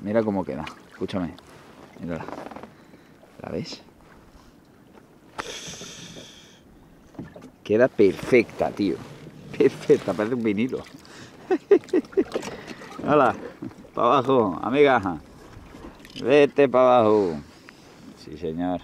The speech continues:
Cero cincuenta. Vamos a ver si algo lo revienta. No lo creo. No lo creo, vaya. Si no, fliparé. Será un buen bicho. <laughs>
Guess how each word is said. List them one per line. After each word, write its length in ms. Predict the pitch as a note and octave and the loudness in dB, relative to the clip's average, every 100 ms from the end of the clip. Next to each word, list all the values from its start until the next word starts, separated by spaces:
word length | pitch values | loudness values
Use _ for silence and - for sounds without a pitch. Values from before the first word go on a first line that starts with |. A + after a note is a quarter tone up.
| - - - - - - - - - - - - - - - - - - | -12 -20 -20 -20 -20 -12 -12 -12 -20 -20 -20 -18 -18 -20 -20 -20 -12 2
Cero 260 | E3 E3 | 6 6
cincuenta. 640 | D3 B2+ A2+ F#2+ E2+ D#2+ D#2 - - - - - - - - - | 6 6 4 4 2 -2 -6 -14 -16 -16 -20 -18 -16 -16 -16 -6
Vamos 160 | B2+ C3 | 0 4
a 40 | |
ver 100 | B2 | 4
si 100 | A#2 | 4
algo 160 | A2 A2 | 4 6
lo 120 | G#2 | 4
revienta. 500 | G2+ E2 D2+ D2+ D2 - - - - - | 4 0 -4 -6 -8 -10 -20 -20 -20 -12
No 120 | A#2+ | -8
lo 100 | G2+ | -6
creo. 220 | D2+ B1+ - - - - - - - - - - - - - - - - - - - | -6 -10 -16 -16 -16 -18 -20 -20 -20 -20 -20 -20 -20 -20 -20 -20 -20 -20 -20 -20 -12
No 160 | A2+ | -8
lo 120 | G#2+ - | -6 -8
creo, 240 | B1+ C2+ | -10 -8
vaya. 260 | D2 - - - - - - - - - - - - | -8 -8 -14 -18 -20 -20 -20 -20 -20 -20 -20 -20 -18
Si 220 | - D#2+ | -10 -8
no, 140 | F2 | -8
fliparé. 400 | A2 A#2 G2+ D#2 - - - - - | -8 -8 -8 -10 -14 -20 -20 -20 -16
Será 460 | - - D#2 D2 | -14 -10 -8 -8
un 180 | E2 F2 | -8 -6
buen 220 | G2 F2 | -4 -4
bicho. 300 | D#2+ C2+ - - - - | -4 -10 -14 -20 -20 -14
<laughs> 420 | - - C#4+ - | -12 -8 -10 -10